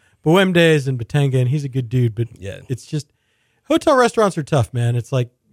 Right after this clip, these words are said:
Speaker 1: Houstonians do not eat at hotels.
Speaker 2: No, no. It's like, um,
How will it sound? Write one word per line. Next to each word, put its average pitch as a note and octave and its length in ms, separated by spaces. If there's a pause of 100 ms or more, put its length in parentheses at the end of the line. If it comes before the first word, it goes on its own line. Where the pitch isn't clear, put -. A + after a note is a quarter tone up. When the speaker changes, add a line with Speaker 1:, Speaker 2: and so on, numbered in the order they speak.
Speaker 1:
Houstonians F#3 640
do C#3+ 100
not C3+ 260
eat A#2+ 120
at F#2+ 100
hotels. F#2 460 (120)
Speaker 2:
No, B2 520 (100)
no. B2 340
It's G#2+ 220
like, C3 200
um, C3 380